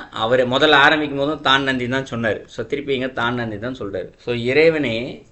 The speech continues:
குருவாக வந்து அங்கி அப்படிங்கிறார். அங்கினா நம்ம ஏற்கனவே சொல்லியிருக்கோம். அங்கி என்றால் நெருப்பு என்று பொருள், ஆனால் அது நன்மை செய்யக்கூடிய நெருப்பு என்று பொருள்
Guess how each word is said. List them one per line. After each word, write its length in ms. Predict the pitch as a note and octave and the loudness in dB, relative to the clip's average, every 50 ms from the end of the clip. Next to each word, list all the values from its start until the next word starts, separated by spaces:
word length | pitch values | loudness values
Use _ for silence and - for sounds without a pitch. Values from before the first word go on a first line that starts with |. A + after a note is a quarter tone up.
| _ - | _ -10
குருவாக 640 | B2 C3+ D3 D3+ D#3 D3+ D3+ D3+ D#3 D#3 D#3+ D#3+ C3+ | -6 -2 0 0 2 4 4 4 4 4 2 0 0
வந்து 400 | B2+ A#2+ B2 B2 B2+ B2+ C3 B2 G#2+ G#2 G#2+ B2 C#3 - - - - | 0 0 -2 -2 -2 -2 -2 0 0 0 -2 -2 -4 -8 -12 -14 -8
அங்கி 560 | - C3 D3+ E3+ F3 E3 E3+ E3+ E3 D#3+ D3+ C#3 | -6 -4 -2 -2 -2 -2 0 0 2 2 2 2
அப்படிங்கிறார். 440 | B2+ B2 B2+ B2+ B2+ A#2+ A2+ A2 G#2+ | 0 -2 -4 -2 -2 0 0 0 0
அங்கினா 360 | A2+ B2+ C#3 C#3+ D3 D3+ D3+ | 0 -2 -2 -2 -2 0 0
நம்ம 200 | D3 C#3+ C3 A#2+ | -2 -2 -2 0
ஏற்கனவே 340 | A#2+ A#2 A#2+ B2+ C#3 C#3+ - | -2 -2 -2 -4 -8 -6 -6
சொல்லியிருக்கோம். 520 | - A#2+ A#2+ C3 B2+ - - A#2 C3+ F3+ - _ _ _ _ _ _ _ _ _ _ - | -6 -6 -4 -4 -6 -6 -8 -8 -10 -10 -12 _ _ _ _ _ _ _ _ _ _ -8
அங்கி 260 | - B2+ C3+ D3 D#3 | -6 -6 -2 2 2
என்றால் 340 | D3+ C#3+ C3+ C3 C#3+ C#3+ C3+ | 2 2 4 2 2 2 2
நெருப்பு 400 | B2+ B2+ C3 C#3+ C#3 - D3+ C#3+ | 0 0 0 -2 0 0 2 2
என்று 280 | C3 A#2+ A#2 A#2 A2 | 2 0 -2 -4 -6
பொருள், 420 | G#2+ A2 A2 A2+ C3 D3 D#3 D#3 - _ - | -4 -4 -2 -2 -2 -4 -4 -8 -14 _ -8
ஆனால் 260 | B2+ B2 C#3 C#3+ C3+ | -4 -2 0 0 2
அது 460 | B2+ A#2+ B2 D#3 F#3+ G#3 D4 - - - | 0 0 0 0 -2 -2 -4 -6 -10 -10
நன்மை 560 | B2 B2 C3 C#3+ D3+ E3 E3+ E3+ F3 F3 E3+ | -6 -4 -2 -2 -2 -2 -2 -2 -2 -2 -2
செய்யக்கூடிய 760 | E3+ E3+ D#3+ D#3+ D#3+ D#3+ D#3+ D3+ D3 C#3 C#3+ C#3+ D3 D3 D3 | -2 -2 0 0 0 0 0 -2 -2 -2 -2 0 2 2 2
நெருப்பு 500 | C3+ B2+ B2 B2+ B2+ - - C3+ C3+ C3 | 2 2 -2 -4 -6 -6 -4 -2 -2 0
என்று 300 | B2+ A#2+ A2 A2+ A#2 A#2 | 0 -2 -4 -4 -6 -6
பொருள் 480 | A2+ G2 F#2 F2+ F#2 F#2+ F#2 F2+ E2 | -8 -8 -8 -8 -6 -8 -8 -10 -12